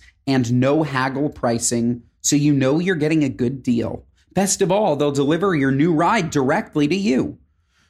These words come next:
Vroom stands by its vehicles too. Every car and truck from Vroom goes through a thorough inspection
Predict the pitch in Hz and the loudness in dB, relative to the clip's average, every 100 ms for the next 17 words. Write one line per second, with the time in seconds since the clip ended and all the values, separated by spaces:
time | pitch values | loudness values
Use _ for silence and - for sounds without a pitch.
0 | - 139 202 240 240 - 170 175 127 131 | -4 2 4 4 4 2 2 2 0 0
1 | 127 139 135 131 143 143 156 - - 190 | 0 0 -2 0 0 0 -4 -4 0 0
2 | 110 - _ _ - 165 214 - 160 156 | -2 -8 _ _ -2 0 0 -2 0 0
3 | 165 160 - 135 - - 160 131 123 123 | 2 0 -2 -2 -2 -2 -2 0 2 2
4 | 123 131 151 160 - - 147 143 127 123 | 2 2 2 0 -4 -2 2 2 2 -2
5 | - _ 226 262 127 120 110 - - 82 | -10 _ 0 0 0 -2 -2 -4 -4 -4
6 | - - 220 247 | -4 -2 0 -2